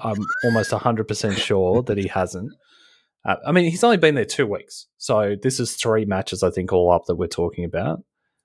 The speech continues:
Um, 'cause he, he lost to Dax, right?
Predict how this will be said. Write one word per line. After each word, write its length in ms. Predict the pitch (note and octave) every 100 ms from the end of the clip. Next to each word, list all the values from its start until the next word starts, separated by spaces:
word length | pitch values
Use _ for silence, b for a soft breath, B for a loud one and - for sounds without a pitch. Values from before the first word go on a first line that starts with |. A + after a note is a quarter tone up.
| _ -
Um, 520 | G2+ F#2 F2 E2+ E2 - _ _ _ _ _ _ _ _ _ _ _
'cause 100 | -
he, 200 | A#2+ A2 -
he 140 | B2+
lost 340 | A2+ C#3 D3+
to 60 | -
Dax, 540 | - F#2 D#3 - -
right? 300 | F#2 G#2+ F3+